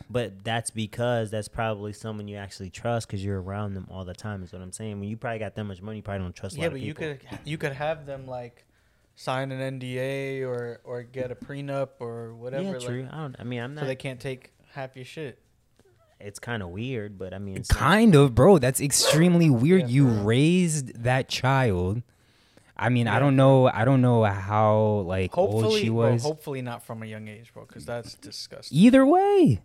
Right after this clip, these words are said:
Speaker 3: <laughs> Either way, that shit
Speaker 2: No,
Speaker 3: is
Speaker 2: I'm, no, I mean, it's
Speaker 3: yeah.
Speaker 2: less disgusting if, like, you met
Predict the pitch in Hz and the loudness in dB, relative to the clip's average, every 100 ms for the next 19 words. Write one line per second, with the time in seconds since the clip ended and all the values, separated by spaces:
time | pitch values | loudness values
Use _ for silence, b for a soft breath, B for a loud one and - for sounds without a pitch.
0 | _ _ - 185 202 185 175 160 170 165 | _ _ 2 6 6 6 2 4 4 4
1 | 156 127 165 147 143 156 185 196 214 185 | 2 2 2 4 4 2 -2 -4 -4 -4
2 | 202 127 143 117 151 190 202 - 175 - | -2 2 2 2 0 -2 -2 -8 -8 -4
3 | 160 - 143 - 151 - 147 135 131 _ | -4 -6 -14 -10 -10 -6 -4 -4 -8 _
4 | _ - 143 143 151 - _ | _ -10 -8 -2 -2 -2 _